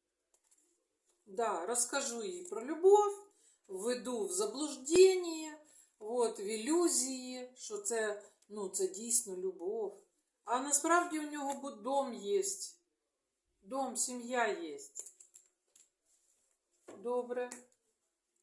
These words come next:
Що на серці у нього до вас? Що на серці? Що на серці?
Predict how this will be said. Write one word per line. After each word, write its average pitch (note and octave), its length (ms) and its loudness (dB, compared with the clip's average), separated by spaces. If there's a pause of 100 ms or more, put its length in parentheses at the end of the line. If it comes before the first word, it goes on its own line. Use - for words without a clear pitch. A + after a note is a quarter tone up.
(680)
Що E4 260 -2
на E4+ 120 0
серці F#3 640 2
у G3 200 -10
нього A3+ 640 -6 (240)
до G3+ 380 -2
вас? - 640 -6
Що - 240 -10
на A3+ 160 -8
серці? E3 680 -8 (1500)
Що G#3 260 -12
на A#3+ 160 -14
серці? F3+ 640 -12